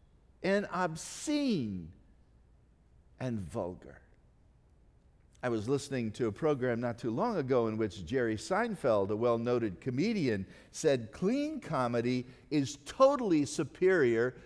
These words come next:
to every other kind. The rest is cheap,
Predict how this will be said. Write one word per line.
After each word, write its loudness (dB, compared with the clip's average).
to -2
every 2
other 4
kind. -6
The 6
rest 4
is -4
cheap, -2